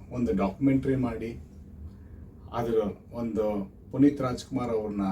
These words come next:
ಒಂದು ಪುಸ್ತಕವನ್ನ ಮಾಡಿ, ಇವತ್ತು ನಮ್ಮ ಅಶ್ವಿನಿ ಮೇಡಮ್ ಅವ್ರನ್ನ ಭೇಟಿ ಮಾಡಿ, ಅವ್ರ ಮುಖಾಂತರ ಇವತ್ತು ಈ ಒಂದು ಪುಸ್ತಕವನ್ನ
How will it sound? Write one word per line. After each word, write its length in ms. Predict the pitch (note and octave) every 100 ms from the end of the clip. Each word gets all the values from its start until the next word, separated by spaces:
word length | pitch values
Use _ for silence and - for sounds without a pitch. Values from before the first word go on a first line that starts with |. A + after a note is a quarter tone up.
| F#2+ - - - - -
ಒಂದು 260 | A#2 G#2 G2
ಪುಸ್ತಕವನ್ನ 680 | - C#3+ - - C#3+ C3 B2
ಮಾಡಿ, 500 | A#2+ A2+ A#2 B2+ - - - - - B2
ಇವತ್ತು 600 | C3 B2 A#2+ B2 - - - - - - -
ನಮ್ಮ 240 | B2 B2 G#2+ F#3+ - - - - - - - -
ಅಶ್ವಿನಿ 380 | - D3 C#3+
ಮೇಡಮ್ 400 | C3+ B2+ B2 B2 - - - - - - - - - - - - - - - A#2
ಅವ್ರನ್ನ 260 | A#2+ A#2 G#2+
ಭೇಟಿ 300 | G2 A2+ B2
ಮಾಡಿ, 420 | A#2 G#2 G2 - - - - - - - - - -
ಅವ್ರ 160 | C#3 D#3
ಮುಖಾಂತರ 480 | D3+ C3 C3+ B2 A#2+
ಇವತ್ತು 720 | B2+ B2 A2+ G2 A2 A2 - - - - - - - - - - C3
ಈ 120 | B2+
ಒಂದು 280 | A#2 G#2+ G#2+ G#2 F#2+ F2+ - -
ಪುಸ್ತಕವನ್ನ 640 | D3 C#3+ - D#3 C3+ B2+